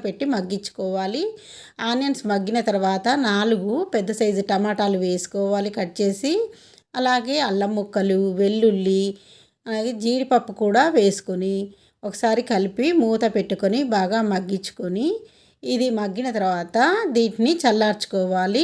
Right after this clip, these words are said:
చల్లార్చుకొని మిక్సీకి పట్టుకోవాలి పేస్ట్ లాగా. అవసరమైతే కొంచెం వాటర్ కూడా పోసుకొని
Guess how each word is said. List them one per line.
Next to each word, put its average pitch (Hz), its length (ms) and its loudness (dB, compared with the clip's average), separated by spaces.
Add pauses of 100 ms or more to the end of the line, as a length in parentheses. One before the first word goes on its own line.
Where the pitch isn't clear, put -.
(140)
చల్లార్చుకొని 214 720 -2 (160)
మిక్సీకి 226 480 0 (100)
పట్టుకోవాలి 202 680 0 (100)
పేస్ట్ 196 380 2
లాగా. 180 280 2 (640)
అవసరమైతే 247 560 0
కొంచెం 220 240 2 (100)
వాటర్ 202 340 2
కూడా 214 200 4
పోసుకొని 196 460 -2